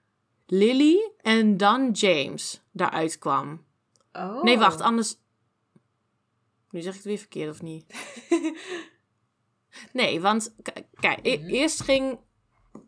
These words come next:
Speaker 1: eerst ging James dood en dan ging Lily dood.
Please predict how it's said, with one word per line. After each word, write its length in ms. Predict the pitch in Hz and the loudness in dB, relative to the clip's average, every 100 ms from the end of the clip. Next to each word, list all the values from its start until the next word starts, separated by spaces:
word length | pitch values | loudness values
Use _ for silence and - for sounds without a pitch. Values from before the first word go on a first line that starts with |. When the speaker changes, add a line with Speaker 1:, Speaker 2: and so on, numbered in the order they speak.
| _ _ | _ _
Speaker 1:
eerst 280 | 196 180 | 0 0
ging 240 | - 262 - | -2 -4 0
James 420 | 196 214 311 - | 0 0 0 -2
dood 420 | 240 247 403 480 | -2 0 0 -2
en 200 | - 214 | -2 -4
dan 200 | 202 220 | 0 -2
ging 240 | 233 233 190 | 0 0 2
Lily 220 | 165 160 | 0 -2
dood. 440 | - 82 - - | -2 -4 -4 -8